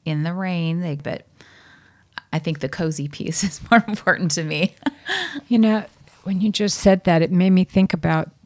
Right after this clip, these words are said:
Speaker 2: a book that we learned about last year in a retreat we went to. Charles Lindbergh's wife wrote a book, and, and it was
Speaker 1: Yeah.
Speaker 2: Gifts of the Sea, I think it was.
Speaker 1: Yeah.
Speaker 2: And, um, and I know that she was writing the book,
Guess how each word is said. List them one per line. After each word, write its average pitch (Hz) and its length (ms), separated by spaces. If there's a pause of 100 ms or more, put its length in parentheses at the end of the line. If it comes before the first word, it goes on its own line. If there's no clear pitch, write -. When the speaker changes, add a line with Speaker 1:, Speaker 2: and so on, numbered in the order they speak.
(160)
Speaker 2:
a 160 80
book 165 420
that 160 260
we 170 280
learned 170 340
about 156 400
last - 560
year 175 380
in 170 240
a 156 100
retreat 160 380
we 185 120
went 190 200
to. 226 320 (560)
Charles 165 360
Lindbergh's 170 460
wife - 460 (160)
wrote 82 240
a 175 80
book, 160 320
and, 165 220
and 165 220
it - 80
was 170 400
Speaker 1:
Yeah. 190 140
Speaker 2:
Gifts 180 300
of 165 140
the 165 60
Sea, 180 260
I 196 80
think - 220
it - 100
was. 214 180
Speaker 1:
Yeah. 170 200 (240)
Speaker 2:
And, 190 440
um, 170 420 (880)
and 196 260
I 196 120
know 208 220
that 202 160
she - 160
was 165 240
writing 170 520
the 151 120
book, 170 460